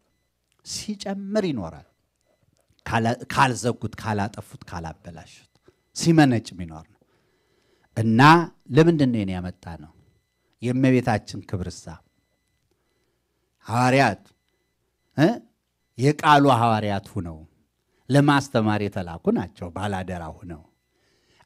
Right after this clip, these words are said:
አካላዊ ቃል በማህፀኗ ተቀርጾ ከእርሷ የተወለደ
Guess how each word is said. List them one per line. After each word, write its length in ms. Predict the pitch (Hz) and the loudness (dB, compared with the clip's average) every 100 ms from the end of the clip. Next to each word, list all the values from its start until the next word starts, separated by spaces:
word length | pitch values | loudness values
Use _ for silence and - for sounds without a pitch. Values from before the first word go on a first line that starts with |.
| - | 6
አካላዊ 600 | 175 185 196 190 180 147 143 | 6 8 4 4 6 4 2
ቃል 220 | 156 117 | 0 -2
በማህፀኗ 680 | 110 139 135 113 127 147 104 98 | 4 4 4 -2 -2 -4 -4 -6
ተቀርጾ 520 | 95 113 - 101 95 - 90 78 85 _ _ _ _ _ _ _ _ _ - | -6 -10 -10 -12 -12 -14 -14 -16 -20 _ _ _ _ _ _ _ _ _ -4
ከእርሷ 360 | 214 208 190 - 151 | 4 6 4 2 2
የተወለደ 680 | 123 120 117 95 87 90 | 2 0 -4 -4 -10 -14